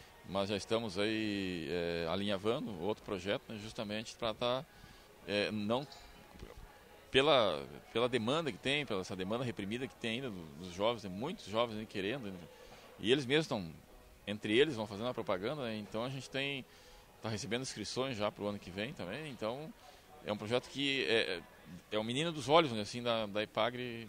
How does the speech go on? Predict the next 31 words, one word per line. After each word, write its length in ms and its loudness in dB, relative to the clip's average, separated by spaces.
atualmente, 560 -4
né? 80 -10
Agora, 240 8
na, 240 6
na 100 0
última 460 0
quarta-feira, 640 4
o 120 2
primeiro 360 2
seminário 500 6
que 60 4
a 40 2
gente 120 -2
fez 180 0
aqui 160 -4
foi 160 -4
o 40 -4
Seminário 280 -4
da 60 2
Juventude 320 -6
Rural, 240 4
onde 100 -8
tivemos 240 -2
a 60 -2
participação 560 -2
em 40 -8
quase 240 2
cem 220 -2
pessoas, 460 -4
um 80 -8
seminário, 440 -4